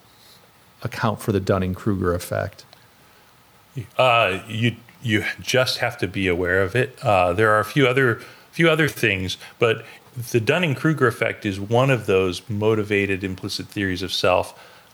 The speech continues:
Speaker 2: Let me mention a couple others. This is the rabbit trail I almost took myself down
Speaker 1: <laughs>
Speaker 2: because that's not the only one. There are a couple others. And some of these motivated implicit theories of self, uh,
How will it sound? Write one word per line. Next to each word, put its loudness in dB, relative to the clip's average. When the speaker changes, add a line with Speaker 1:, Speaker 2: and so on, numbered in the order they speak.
Speaker 2:
Let 2
me 4
mention 2
a 2
couple 0
others. 0
This 0
is -4
the 2
rabbit 2
trail 4
I 6
almost 0
took -4
myself 0
down 2
Speaker 1:
<laughs> 2
Speaker 2:
because -2
that's 0
not 2
the 0
only 2
one. 0
There 6
are 4
a -2
couple 0
others. 2
And 0
some 0
of 2
these 0
motivated 2
implicit -6
theories -4
of -8
self, 0
uh, 4